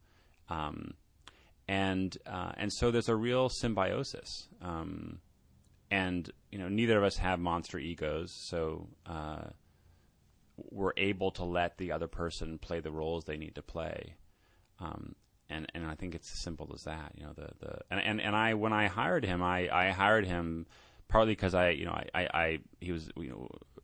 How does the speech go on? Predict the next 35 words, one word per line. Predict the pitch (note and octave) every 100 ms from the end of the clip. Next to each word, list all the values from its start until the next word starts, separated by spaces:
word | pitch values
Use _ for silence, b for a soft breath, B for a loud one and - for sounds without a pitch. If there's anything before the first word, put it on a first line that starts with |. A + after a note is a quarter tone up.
| -
ri-, | F#2+ A2 -
wickedly | G#2+ A2+ F#2+ E2+
smart, | - G2+ G2 F2
but | F#2 C#2
also, | F2+ - F#2 E2+ E2 - b b b b _ _
um, | E2+ D2+ D2+ C#2+ D#2+ - _ -
very | - G2+ G2+
low | F2+ F2+
on | E2+ D#2
the |
ego | D2+ E2+ F2+
side. | - C#2 - - - - - - - _ b b b G#2+
And | G#2
having, | A2 G#2+ F#2+ E2+ - - _ _ _ _ _ -
in | G#2+
his | A2 F#2+
professional | F#2 F#2 E2+ F#2 E2+
life, | A2 G#2+
accomplished | - E2+ E2 E2 -
quite | E2 D2+
a |
bit. | D2+ F2 D#2 - b b b b -
So | - E2+
he, | F2 -
he | F2+
had | E2+
this | D#2+
rare | E2+ F2 E2+
combination | E2+ E2 D#2+ E2 - D#2+
of | -
competence, | - D#2+ E2+ - D#2 D2+
but, | - - - - _ b b b b -
uh, | D#2
humility, | F2 E2+ F2 E2+ D#2+ D#2+
and, | D#2+ D2+